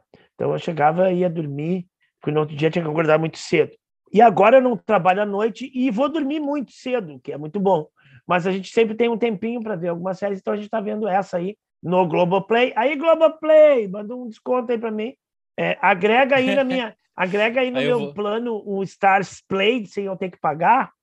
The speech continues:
Speaker 1: já que eu pago dois, dois Premiere, né? Globoplay,
Speaker 2: Dois Premiere.
Speaker 1: nos escute. Se alguém estiver ouvindo Globoplay, tiver contatos na Globo aí,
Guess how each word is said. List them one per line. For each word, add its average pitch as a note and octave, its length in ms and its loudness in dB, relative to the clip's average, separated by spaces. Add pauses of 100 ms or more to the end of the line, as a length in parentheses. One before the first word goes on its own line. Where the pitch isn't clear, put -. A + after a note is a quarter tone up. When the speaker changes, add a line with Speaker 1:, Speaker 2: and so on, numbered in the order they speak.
(320)
Speaker 1:
já G#3+ 180 0
que A3+ 100 -2
eu A#3+ 100 4
pago A#3 280 2
dois, A3 460 -2 (380)
dois G#3 400 0
Premiere, G#3+ 680 -2
né? A3 320 -6 (500)
Globoplay, A3 720 -2
Speaker 2:
Dois B3 140 4
Premiere. C#3 280 -2
Speaker 1:
nos F3 100 -10
escute. A#3+ 400 -6
Se - 80 -8
alguém B3 420 0
estiver A3+ 400 -8
ouvindo A3+ 460 -4
Globoplay, F#3+ 720 -4
tiver G3+ 240 -6
contatos F#3+ 520 -4
na E3 140 -6
Globo E3+ 500 -2
aí, F#3+ 320 -4